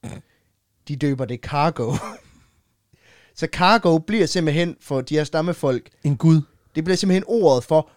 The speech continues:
Speaker 1: hellig teknologi fra guderne.
Speaker 2: Altså, okay. Okay, det er sindssygt.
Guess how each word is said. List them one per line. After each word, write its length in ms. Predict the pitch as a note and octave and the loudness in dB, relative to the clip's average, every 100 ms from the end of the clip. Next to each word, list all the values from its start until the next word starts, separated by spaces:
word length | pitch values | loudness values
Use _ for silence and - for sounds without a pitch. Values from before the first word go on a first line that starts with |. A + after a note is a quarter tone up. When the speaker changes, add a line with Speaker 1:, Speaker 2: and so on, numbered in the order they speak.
| _ _ _ | _ _ _
Speaker 1:
hellig 320 | - G3 A3+ | 2 2 2
teknologi 600 | - D#3 D3+ C#3+ C#3 G3 - | -4 -6 -6 -6 -6 -8 -8
fra 160 | C3 | -8
guderne. 560 | C3+ D3 D#3 F3 B2 A2 - _ _ | -6 -4 -2 -2 -4 -8 -14 _ _
Speaker 2:
Altså, 280 | - - D3+ - | -20 -18 -18 -18
okay. 300 | - - A#2+ - _ _ | -20 -14 -14 -14 _ _
Okay, 200 | - A#2 | -20 -16
det 120 | A#2+ B2+ | -14 -12
er 60 | |
sindssygt. 420 | A2+ B2 - - | -12 -14 -16 -20